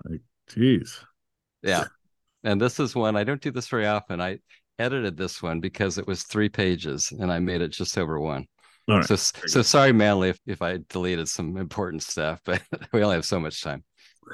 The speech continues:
Speaker 1: Related to the spitball analysis, at the end of, of our lives, considering past stock market performance, would our nest egg at that time of retirement have grown, or would we be spending this down as we age? Again, I really enjoy the show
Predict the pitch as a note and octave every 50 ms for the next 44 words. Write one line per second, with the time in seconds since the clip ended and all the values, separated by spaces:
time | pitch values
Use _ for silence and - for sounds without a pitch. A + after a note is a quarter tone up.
0 | G3 F#3 D#3 - C#3 D#3 F3 G3+ G#3 G#3 F3 - G3 E3+ D#3+ C#3 - F3+ F3 -
1 | F3 E3 D#3 D3 C#3+ C3+ C3 C3 C#3 C3+ - D3 B2+ - C#3+ B2 A#2+ C3 C3 C#3
2 | D#3 F3 F3+ E3+ C3+ A#2 G#2 _ _ - C3 B2 A#2+ A#2+ A#2+ A2+ A2 A2+ A#2 A#2+
3 | B2 A#2 A2 G#2 G#2 - - B2+ A#2+ A#2+ - C#3+ D3 D3 D3 C3+ B2 A2+ A2 F#2+
4 | - - - - - C3 C3 B2+ A#2 - - B2+ A#2+ A#2 - A#2+ G#2+ G#2 - A2
5 | F2+ F#2 A2 - - G2+ F#2+ F#2+ F#2+ F#2 - - G2+ A2+ A#2 A2+ A2+ A2 A2 G#2+
6 | A2+ B2 A#2+ - - A#2 G2+ G2 F2+ F2 G2 G2+ A#2 - - A2+ G#2+ - - G#2
7 | G2 G2+ G2+ F#2+ F2+ F2+ F2+ F2+ - - G2+ G2+ G2 F#2+ F2 - - G2+ G2 F#2
8 | F2 G#2 A2 A2 A2+ A2+ - - A2 G#2+ G2+ G2 A2 A2+ G#2+ G2 G2+ G#2 F#2 F2+
9 | F2+ F2+ - - - A2 G#2+ G#2 A2 A2 G#2 G2+ G2+ G2 G2 - - - G2 F#2
10 | F#2+ G2 F#2 F2+ F2 E2+ F2 F2+ E2 D#2+ D#2 F2 F#2 G2 F#2+ E2 C#2+ C#2 - -
11 | - E2+ E2+ G2+ G#2 G2 F#2+ F2+ F2 F#2 F#2+ F#2+ F#2+ F#2 F2+ F2 F#2+ F#2 F2 E2
12 | - - - G#2+ G#2 G#2+ A2 A#2 A#2